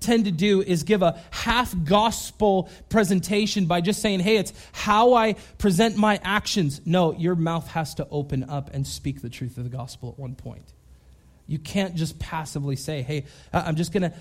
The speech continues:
appear to be Christ-like." You have to speak the truth with your mouth. But there's often fear in this.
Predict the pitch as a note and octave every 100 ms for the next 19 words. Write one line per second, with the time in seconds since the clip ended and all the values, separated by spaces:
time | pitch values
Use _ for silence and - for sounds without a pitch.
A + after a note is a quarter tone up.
0 | - C#3 - - G#3 G#3 G#3 G#3 F#3+ E3+
1 | D3+ - E3 D3+ - D3+ C3+ - C3 C3
2 | C3 - - B2+ A#2+ - - - - -
3 | - - C3+ - C#3 A#2+ B2 A2+ A#2+ A#2
4 | A#2 A2+ G#2+ C3+ - - - _ _ -
5 | _ _ - _ _ _ _ _ - -
6 | - - - D3 D#3 E3 F3 - D3 -
7 | - - G3+ F#3 G#2+ C#3 - _ - -
8 | C#3+ B2+ B2 B2+ -